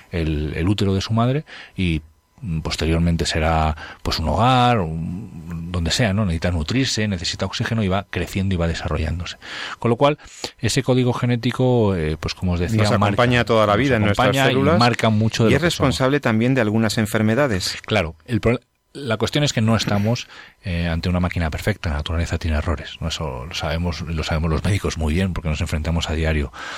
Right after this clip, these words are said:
Speaker 1: a esas enfermedades, ¿no? Entonces, hay enfermedades que son, eh, consecuencia de la interacción nuestra con el ambiente.
Speaker 2: Ujú.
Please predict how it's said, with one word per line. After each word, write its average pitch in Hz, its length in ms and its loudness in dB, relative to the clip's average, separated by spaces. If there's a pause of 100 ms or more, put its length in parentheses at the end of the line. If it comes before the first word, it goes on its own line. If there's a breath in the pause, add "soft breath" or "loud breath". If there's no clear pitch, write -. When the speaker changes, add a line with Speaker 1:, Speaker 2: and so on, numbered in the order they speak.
(240 loud breath)
Speaker 1:
a 85 120 0
esas 87 240 -2
enfermedades, 78 640 0
¿no? - 80 -6 (280 loud breath)
Entonces, 101 300 0
hay 107 100 2
enfermedades 107 680 2
que 87 120 -4
son, 98 340 0
eh, 80 240 -2
consecuencia 85 580 -2
de 78 180 0
la 78 420 -2
interacción 85 520 -2
nuestra 95 340 0
con 95 140 -2
el 98 80 0
ambiente. 117 480 -2 (160)
Speaker 2:
Ujú. 107 340 -2